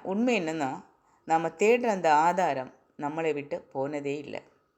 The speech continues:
இப்ப நீங்க இந்த வார்த்தைகள் கேட்குறீங்கன்னா, அதுக்கே ஒரு காரணம் இருக்கு. நீங்க சுவாசிக்கிறீங்க.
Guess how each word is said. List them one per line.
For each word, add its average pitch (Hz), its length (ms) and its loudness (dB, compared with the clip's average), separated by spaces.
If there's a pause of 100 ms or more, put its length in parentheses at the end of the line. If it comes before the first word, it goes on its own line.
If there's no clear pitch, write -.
(760)
இப்ப 226 220 6
நீங்க 220 260 4
இந்த 202 180 2
வார்த்தைகள் 196 540 0
கேட்குறீங்கன்னா, 151 640 -2 (720)
அதுக்கே 214 440 0
ஒரு 180 200 -2
காரணம் 156 420 0
இருக்கு. 113 260 -8 (1400)
நீங்க 247 300 4 (1080)
சுவாசிக்கிறீங்க. 151 760 -4